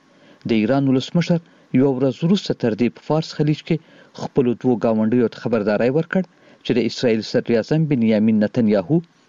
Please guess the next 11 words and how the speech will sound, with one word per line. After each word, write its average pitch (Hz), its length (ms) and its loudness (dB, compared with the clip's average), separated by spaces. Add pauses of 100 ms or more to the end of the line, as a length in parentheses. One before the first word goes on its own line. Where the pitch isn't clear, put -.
(300)
او - 20 2 (100)
د 104 140 -2
بحرین 131 420 -2
او 123 160 0
متحد 160 380 -2
عربي 120 320 -2
اماراتو 107 460 0
د 92 120 -4
بهرنیو 120 500 2
چارو 107 300 2
وزیرانو 131 440 0